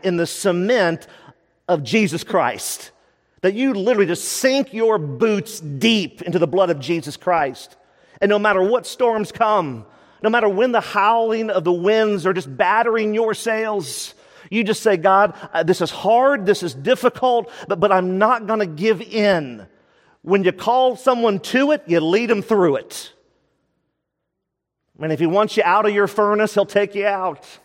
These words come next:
But if he wants to keep you in there, I know this from Scripture, he'll jump in there with you. Amen?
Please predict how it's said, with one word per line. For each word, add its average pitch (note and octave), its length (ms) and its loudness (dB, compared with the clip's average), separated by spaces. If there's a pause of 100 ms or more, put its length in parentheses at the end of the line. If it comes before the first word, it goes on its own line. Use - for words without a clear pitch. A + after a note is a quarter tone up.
(1300)
But D3 140 -6
if C#3 60 -10
he D#3 40 -2
wants F3+ 240 -2
to - 80 -8
keep G#3 300 -6
you G#3 160 0
in G3+ 100 0
there, C#3 400 0
I C#3+ 60 -4
know F3 140 2
this - 120 0
from E3 140 -8
Scripture, D3 600 -2 (220)
he'll F3 140 4
jump F3 340 0
in D#3 100 0
there C#3+ 160 4
with C#3+ 220 2
you. A#2+ 100 -4
Amen? D3+ 480 -2